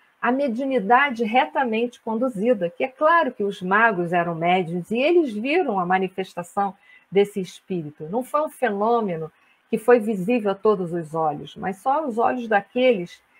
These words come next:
que já estavam mais despertos para os valores espirituais.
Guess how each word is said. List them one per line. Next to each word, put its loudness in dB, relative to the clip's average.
que -6
já 0
estavam -2
mais -2
despertos -2
para -10
os -10
valores 0
espirituais. -10